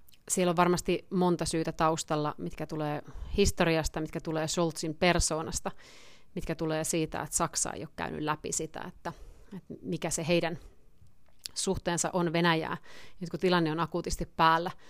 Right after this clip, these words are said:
niin tää on äärimmäisen vaarallista. Ja nyt, jos koskaan, niin sitten Macronilta katsotaan, katsotaan, ää, kortteja siihen, että minkälaisen, ää,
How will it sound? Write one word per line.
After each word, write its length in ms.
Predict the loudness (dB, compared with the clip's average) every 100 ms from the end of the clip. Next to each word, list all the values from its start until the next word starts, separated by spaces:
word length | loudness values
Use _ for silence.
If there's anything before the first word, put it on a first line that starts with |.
| -18 -14
niin 60 | -4
tää 100 | -2
on 100 | 0
äärimmäisen 580 | 0 -2 -2 -4 -6 -4
vaarallista. 640 | -2 -2 -4 -4 -6 -8 -12 -16 -20 -20 -20 -20 -6
Ja 300 | 2 4 2 0 -12 -14 -14 -6
nyt, 320 | -6 -6 -10 -10 -8
jos 240 | -6 -6
koskaan, 460 | 0 0 2 4 4
niin 80 | 2
sitten 180 | 2 4
Macronilta 600 | 4 4 2 2 -2 -2
katsotaan, 560 | -2 -2 -2 -4 -2
katsotaan, 500 | -2 -4 -2 -2 -2 -6 -18 -20 -20 -20 -20 -20 -20 -18 -6 -4
ää, 380 | 0 0 0 -2 -6 -6 2
kortteja 480 | 4 4 0 -4 -2
siihen, 360 | -2 -2 -2
että 200 | -6 -2
minkälaisen, 600 | 0 2 0 -2 -2 -4 -8 -16 -16 -14 -10 -6
ää, 480 | -4 -4 -4 -6